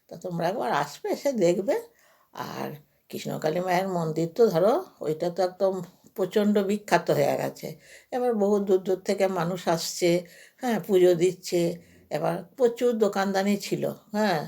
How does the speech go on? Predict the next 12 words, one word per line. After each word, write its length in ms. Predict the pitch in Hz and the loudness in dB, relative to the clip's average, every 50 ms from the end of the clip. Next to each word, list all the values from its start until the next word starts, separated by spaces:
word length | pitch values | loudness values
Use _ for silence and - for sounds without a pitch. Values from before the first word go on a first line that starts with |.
| - - | -10 -6
খাওয়ার 340 | - - 196 180 165 165 165 170 | 0 2 4 6 4 4 2 0
দোকান, 440 | 180 170 170 - 175 160 165 170 170 170 | -2 -2 0 0 0 2 2 2 0 0
ফুলের 400 | 170 - - - 170 160 156 156 156 | -4 -6 -4 -2 2 4 4 4 4
দোকান, 480 | - 160 170 170 - 175 170 175 170 170 165 165 - - - - - - _ - - | 2 0 0 0 0 0 0 2 0 0 -2 -4 -10 -16 -20 -20 -20 -20 _ -8 0
ফল-টল 600 | - 196 180 170 170 170 165 165 - 180 175 175 170 | 4 6 6 6 6 4 2 2 0 0 0 0 -2
সবই 320 | - - 240 262 349 359 | -2 -2 0 2 4 2
বিক্রি 320 | 233 170 - - - 190 - | 2 2 -2 -2 -2 -2 -2
হতো, 280 | 143 143 - - - 143 - - | -2 -2 -4 -6 -10 -12 -10 -6
কোনো 200 | - 180 180 202 | -4 -2 -2 0
কিছুরই 320 | 196 226 220 220 311 - 403 | 0 0 0 0 0 0 0
অসুবিধা 500 | 277 202 - - 190 180 175 156 160 147 | 0 0 -2 -2 -2 -2 0 0 0 0
নাই। 200 | 143 131 123 123 | 0 -2 -4 -8